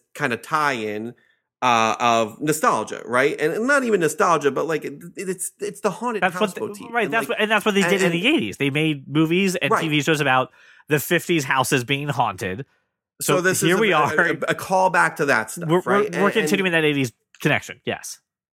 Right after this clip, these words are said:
Speaker 1: Yeah, and, and, and I also think this is gonna have to do with, with Hopper.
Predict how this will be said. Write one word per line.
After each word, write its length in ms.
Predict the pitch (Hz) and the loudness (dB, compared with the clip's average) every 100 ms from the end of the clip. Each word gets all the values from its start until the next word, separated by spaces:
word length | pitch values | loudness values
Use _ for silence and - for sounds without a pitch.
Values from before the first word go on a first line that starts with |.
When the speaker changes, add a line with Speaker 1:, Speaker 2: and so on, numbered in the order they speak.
| _ _ _ _ | _ _ _ _
Speaker 1:
Yeah, 320 | 208 135 117 170 | 2 4 2 2
and, 340 | 175 180 180 | 2 2 2
and, 220 | 180 190 | 0 2
and 20 | 196 | 2
I 100 | 196 | 4
also 380 | 214 240 240 | 4 4 2
think 320 | 202 196 180 170 | 0 -2 -2 -4
this 180 | 165 | -4
is 100 | 156 | -6
gonna 340 | 151 156 143 135 | -2 2 4 4
have 140 | 135 123 | 0 -4
to 80 | 117 | -6
do 220 | 120 107 | -4 -2
with, 320 | 107 101 - - | -2 -4 -16 -14
with 160 | 113 | -10
Hopper. 500 | - 92 - - - | -6 -6 -8 -20 -20